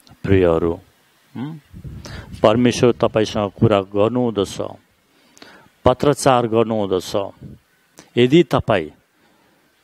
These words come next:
इच्छा गर्नुभयो भनेदेखि, सुन्ने इच्छा गर्नु पर्यो।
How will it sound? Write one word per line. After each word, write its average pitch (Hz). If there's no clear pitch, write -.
इच्छा 104
गर्नुभयो 95
भनेदेखि, 80
सुन्ने 190
इच्छा 156
गर्नु 110
पर्यो। 80